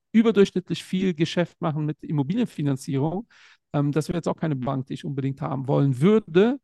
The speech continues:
Ähm, aber bis hierhin ist noch nichts passiert, was uns in eine Situation bringen könnte wie zweitausendacht.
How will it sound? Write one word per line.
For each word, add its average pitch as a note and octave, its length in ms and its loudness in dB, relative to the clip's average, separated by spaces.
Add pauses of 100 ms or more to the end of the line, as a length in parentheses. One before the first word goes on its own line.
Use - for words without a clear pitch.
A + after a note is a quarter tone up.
(420)
Ähm, D3 280 -2
aber C#3+ 180 -2
bis C3+ 160 -8
hierhin F3+ 440 0 (280)
ist - 180 -6
noch F#3+ 320 -2
nichts A#3 320 -6
passiert, A3 600 -6 (680)
was F#3 240 -4
uns F#3 220 -4
in E3 80 -6
eine D#3+ 80 -2
Situation D#3 520 -4
bringen D#3+ 240 -4
könnte D#3 480 -4 (140)
wie C#3 160 -8
zweitausendacht. D3 800 -2